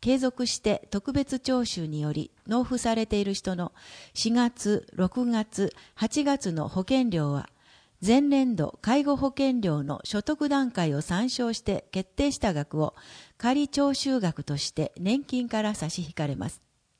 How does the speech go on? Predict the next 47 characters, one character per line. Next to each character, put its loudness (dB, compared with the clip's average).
介 6
護 4
保 4
険 0
料 2
額 -2
が -2
確 0
定 2
次 -2
第、 -2
年 4
間 0
保 0
険 0
料 2
額 -2
か -4
ら -4
仮 2
徴 0
収 -2
合 0
計 0
額 -4
を 0
差 -4
し -4
引 -2
い -4
た -2
額 -6
が -6
本 2
徴 0
収 -4
と -4
し -6
て -6
年 2
三 -4
回、 -4
十 4
月、 -2
十 2
二 2
月、 -4